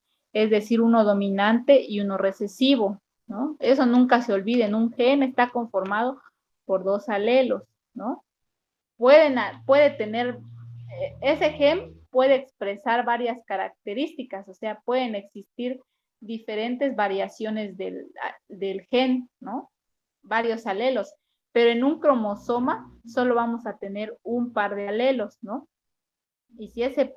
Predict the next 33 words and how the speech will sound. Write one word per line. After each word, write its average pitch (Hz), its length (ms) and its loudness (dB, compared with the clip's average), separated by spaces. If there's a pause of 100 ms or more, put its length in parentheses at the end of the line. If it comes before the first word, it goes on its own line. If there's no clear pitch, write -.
(120)
eh, 208 420 -6
para 208 220 2
un 262 200 0
organismo 240 480 -2
heterocigoto, 196 960 -4 (1300)
va 226 220 0
a 247 60 4
haber 269 340 6
uno 269 260 2
dominante 214 720 -4
y 214 120 -4
uno 202 180 -8
recesivo, 208 760 -8
o 196 40 -14
sea, - 320 -6 (120)
es 202 140 -8
decir, 214 320 -8
una 214 360 -4
A - 40 -2
mayúscula 220 720 -4
y 196 100 -4
una 190 240 -6
A 196 40 -8
minúscula, 220 760 -4 (100)
o 190 200 -4
una 202 500 -4
Y 196 220 -4
mayúscula 214 600 -4
y 190 100 -4
una 185 180 -8
Y 185 160 -10
minúscula, 226 720 -4
¿no? 240 280 -10